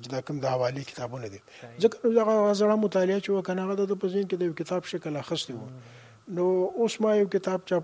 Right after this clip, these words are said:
Speaker 1: کړی دی، د پښتني ژوند کړوړه.
Speaker 2: او.
Speaker 1: دا زما د ټول ژوند،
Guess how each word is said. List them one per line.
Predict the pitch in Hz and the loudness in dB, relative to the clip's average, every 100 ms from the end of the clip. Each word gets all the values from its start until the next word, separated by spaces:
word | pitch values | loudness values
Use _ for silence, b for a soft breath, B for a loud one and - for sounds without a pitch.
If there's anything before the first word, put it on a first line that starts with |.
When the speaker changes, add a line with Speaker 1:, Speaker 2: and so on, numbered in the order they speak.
| - | 0
Speaker 1:
کړی | 175 170 | 0 2
دی، | 160 151 | 0 -2
د | - | -8
پښتني | 135 151 151 139 | -10 -8 -6 -6
ژوند | 143 127 | -8 -8
کړوړه. | 139 135 131 117 | -10 -8 -10 -12
Speaker 2:
او. | _ 131 120 113 - 170 | _ -20 -20 -18 -2 6
Speaker 1:
دا | 269 247 | 6 6
زما | 269 247 | 4 4
د | - | 2
ټول | 247 220 | -2 0
ژوند، | 233 240 | 0 0